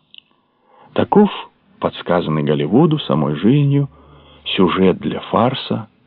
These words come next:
о лучах смерти. Бедоната вторая. Один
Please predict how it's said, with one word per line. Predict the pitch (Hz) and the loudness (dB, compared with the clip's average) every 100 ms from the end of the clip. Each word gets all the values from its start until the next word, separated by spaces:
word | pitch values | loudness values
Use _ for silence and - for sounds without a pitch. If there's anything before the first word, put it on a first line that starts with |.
| - | -4
о | 76 | -2
лучах | - - - - | -2 -6 -6 -8
смерти. | - 71 - - - - _ _ _ _ _ _ _ _ _ _ _ _ _ _ _ _ | -12 -10 -10 -12 -16 -18 _ _ _ _ _ _ _ _ _ _ _ _ _ _ _ _
Бедоната | - 98 107 104 98 117 143 139 135 135 _ | -4 2 4 6 6 4 2 0 -2 -6 _
вторая. | - - - - - - _ _ _ _ _ _ _ _ _ _ _ _ _ | -6 -4 -4 -8 -12 -20 _ _ _ _ _ _ _ _ _ _ _ _ _
Один | 95 98 131 175 170 | 0 2 4 4 4